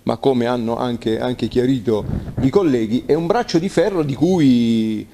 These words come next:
non si capirà, non si sa all'inizio e di che portata sarà questo braccio di ferro,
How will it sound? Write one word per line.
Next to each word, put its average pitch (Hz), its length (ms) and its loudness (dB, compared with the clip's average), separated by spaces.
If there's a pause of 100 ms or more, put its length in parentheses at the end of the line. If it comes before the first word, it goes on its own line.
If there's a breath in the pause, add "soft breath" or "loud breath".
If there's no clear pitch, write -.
(140 loud breath)
non 139 240 0
si - 120 -6
capirà, 147 340 0
non 139 180 -2
si 113 140 -8
sa 127 380 -2
all'inizio 131 560 0
e 113 240 0
di 113 100 -4
che 165 140 -2
portata 131 500 -4
sarà 139 240 -4
questo 113 260 -6
braccio 107 320 -6
di 107 100 -6
ferro, 101 240 -6